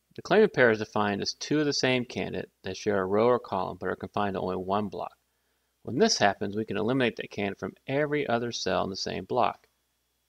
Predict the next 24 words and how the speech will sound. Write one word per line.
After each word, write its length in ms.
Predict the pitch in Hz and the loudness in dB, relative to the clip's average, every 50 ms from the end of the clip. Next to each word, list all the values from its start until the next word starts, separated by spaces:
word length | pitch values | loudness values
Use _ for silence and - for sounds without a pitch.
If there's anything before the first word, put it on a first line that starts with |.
| _ _ _ | _ _ _
Here's 220 | - 190 196 - 185 | 2 2 2 4 2
an 60 | 151 | -2
example. 500 | 120 104 120 107 104 - - - - - _ _ _ _ _ _ _ _ _ _ _ | -2 0 0 0 0 -2 -6 -12 -12 -14 _ _ _ _ _ _ _ _ _ _ _
So 100 | - - - | -8 -4 -2
first, 280 | - 233 254 240 - - _ _ _ _ _ | -2 -2 -2 -2 -6 -12 _ _ _ _ _
let's 180 | - 233 - 196 | -8 -2 0 2
add 140 | 196 160 | 2 2
in 80 | 127 - | 2 2
all 180 | - 117 131 143 | 2 4 4 2
the 120 | 143 - | 2 0
possible 360 | - - 131 127 - - 113 | 0 2 2 2 0 -4 -8
candidates 480 | - - - 104 101 101 101 98 - - - _ _ _ | -6 -4 -4 -2 -2 -2 -4 -6 -8 -12 -20 _ _ _
for 100 | - 95 | -6 -4
row 240 | 90 92 95 95 - | 0 0 0 0 -2
five. 340 | - - - - - - - _ _ _ _ _ _ _ _ _ _ _ _ _ _ _ _ _ _ _ _ _ _ _ _ _ _ _ _ _ _ _ _ _ _ _ _ _ _ _ _ _ _ _ _ _ _ _ _ _ _ _ _ _ _ _ _ _ _ _ _ _ _ _ _ _ _ _ _ _ _ _ _ - _ _ _ _ _ _ _ _ _ _ _ _ _ _ _ _ _ _ _ _ | -4 -8 -8 -8 -8 -10 -14 _ _ _ _ _ _ _ _ _ _ _ _ _ _ _ _ _ _ _ _ _ _ _ _ _ _ _ _ _ _ _ _ _ _ _ _ _ _ _ _ _ _ _ _ _ _ _ _ _ _ _ _ _ _ _ _ _ _ _ _ _ _ _ _ _ _ _ _ _ _ _ _ -20 _ _ _ _ _ _ _ _ _ _ _ _ _ _ _ _ _ _ _ _
This 140 | - - - | -20 -18 -12
can 120 | - 104 98 | -12 -10 -6
be 120 | 92 95 | -6 -6
a 60 | 95 | -6
five, 420 | 92 - - 95 95 95 98 98 - | -4 -4 -2 0 2 2 0 -2 -4
six, 360 | - - 95 92 - - - - | -6 -6 -6 -6 -8 -10 -14 -14
eight, 200 | - 95 90 85 | -12 -12 -12 -12
or 80 | 85 82 | -12 -10
nine. 560 | 92 104 120 127 123 123 123 123 120 120 120 | -8 -6 -6 -4 -4 -4 -4 -6 -8 -8 -12